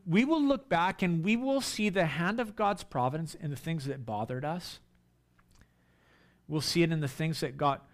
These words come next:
under our skin, the areas that we thought were, were failures, that we believed were defeats,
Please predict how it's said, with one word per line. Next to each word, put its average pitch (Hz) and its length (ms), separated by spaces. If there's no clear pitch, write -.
under 165 300
our 139 140
skin, 160 600
the 151 120
areas 165 460
that 151 140
we 147 100
thought 151 320
were, 127 280
were 131 140
failures, 151 840
that 147 160
we 156 140
believed 147 560
were 127 100
defeats, 143 840